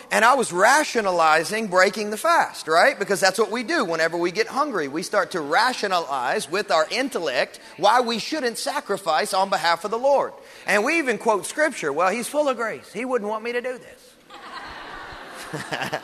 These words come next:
<laughs> Did he call you on it?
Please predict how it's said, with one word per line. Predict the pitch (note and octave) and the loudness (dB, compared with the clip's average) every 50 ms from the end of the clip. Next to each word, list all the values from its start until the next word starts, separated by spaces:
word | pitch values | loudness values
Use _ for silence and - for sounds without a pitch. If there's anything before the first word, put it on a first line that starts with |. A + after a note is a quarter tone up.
| - | -10
<laughs> | - - - - - | -18 -20 -20 -4 -2
Did | D#3 D3+ | -2 -2
he | C#3 | 0
call | - - D3+ D#3 E3+ | 0 2 4 4 4
you | G3+ A3+ B3 A#3+ | 2 0 -4 -4
on | A#3+ - - - - - - _ _ _ _ - - - - - - - - - - - - - _ - - - - - _ _ _ _ _ _ _ _ _ _ _ _ _ _ _ _ - - - - - - - - - - - - - - C#3 - - - | -6 -6 -10 -16 -20 -20 -20 _ _ _ _ -20 -20 -20 -20 -20 -20 -20 -20 -20 -20 -20 -20 -20 _ -20 -20 -20 -20 -20 _ _ _ _ _ _ _ _ _ _ _ _ _ _ _ _ -20 -20 -20 -20 -20 -20 -20 -20 -20 -20 -20 -20 -16 -18 -18 -14 -6 -6
it? | C#3 | -6